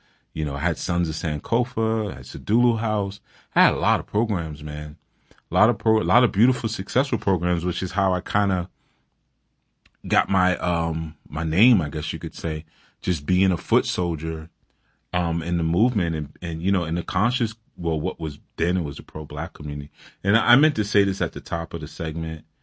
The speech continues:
Matter of fact, I, I, I'll say it again, but I'm saying this to remind myself. Some people may be offended by this segment, what I'm gonna get into, because it's gonna get racial. Okay? And you know, my intention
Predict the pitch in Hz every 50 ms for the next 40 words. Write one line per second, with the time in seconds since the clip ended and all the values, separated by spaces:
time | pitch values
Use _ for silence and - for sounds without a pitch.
0 | _ _ _ _ _ - 107 120 110 - 95 - - 87 92 76 62 67 85 85
1 | - - 92 95 104 - - 120 117 104 82 80 73 - 76 73 71 71 73 73
2 | 76 78 73 - - - 90 85 80 76 69 73 76 73 73 76 73 73 76 73
3 | 69 - - - 73 73 - _ _ _ _ _ _ _ _ _ _ _ _ _
4 | _ _ _ _ _ _ _ _ _ _ _ _ _ _ _ _ _ _ _ _
5 | _ _ _ _ - - - 143 143 135 131 110 104 95 90 85 78 82 82 80
6 | - - 90 82 76 76 76 - _ _ _ _ _ - - - 82 76 76 73
7 | 76 73 - - - 80 73 67 71 71 69 - - 80 78 76 73 71 76 73
8 | 73 69 71 76 73 73 71 73 - - 76 67 64 69 69 - - 76 71 69
9 | 73 73 - - - 82 80 78 76 73 71 64 69 76 76 71 69 - - 67
10 | 67 - - _ _ _ _ _ _ _ _ _ - _ _ _ _ - 73 -
11 | - 82 78 76 76 73 - - - 82 85 82 78 71 76 76 - _ _ _
12 | _ _ _ _ _ - 98 95 95 92 87 85 90 87 87 87 87 - - 104
13 | 104 95 - - 101 90 87 85